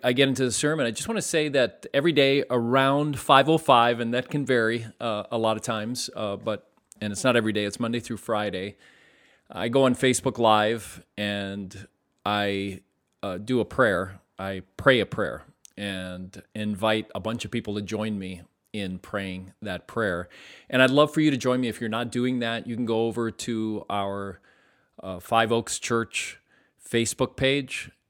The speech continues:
and you can find a link to that there. And love for you to join me. I love especially the interaction afterwards as,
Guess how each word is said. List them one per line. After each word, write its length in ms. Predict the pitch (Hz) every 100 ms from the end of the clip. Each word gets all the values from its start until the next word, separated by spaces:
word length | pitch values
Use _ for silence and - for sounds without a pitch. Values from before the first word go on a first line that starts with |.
| -
and 280 | 107 104 107
you 40 |
can 140 | 107
find 260 | 101 110 107
a 60 | 92
link 380 | 98 113 - - -
to 120 | 131
that 380 | 113 110 113 - _ _
there. 540 | - 104 113 120 135 - _ _ _ _ _ -
And 480 | 101 98 98 98 101
love 340 | 107 113 123
for 140 | - 123
you 400 | 110 113 107 107
to 120 | 107
join 300 | 98 110 113
me. 80 | 113
I 60 |
love 260 | 107 120 143
especially 640 | 139 - - 127 - 131
the 220 | 123 113 107
interaction 720 | 107 98 104 - 127 117 110 107
afterwards 760 | 113 110 123 107 110 110 107
as, 320 | 98 87 -